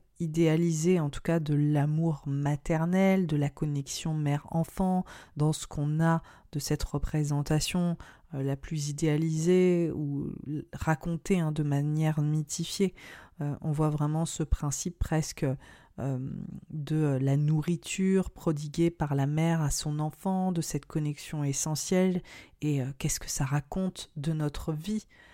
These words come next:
C'est vraiment ça, ce principe du premier décan qui vient nous montrer,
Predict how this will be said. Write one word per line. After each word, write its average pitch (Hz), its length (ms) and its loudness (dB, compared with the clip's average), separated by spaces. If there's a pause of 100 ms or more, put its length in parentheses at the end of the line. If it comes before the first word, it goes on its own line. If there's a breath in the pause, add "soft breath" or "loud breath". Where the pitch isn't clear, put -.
(180 loud breath)
C'est - 160 -4
vraiment 160 320 2
ça, 180 320 -2 (120)
ce 143 320 -2
principe - 520 -6
du - 140 -12
premier 151 380 -2
décan 180 420 2
qui - 180 -6
vient 147 160 2
nous 151 140 2
montrer, 151 580 0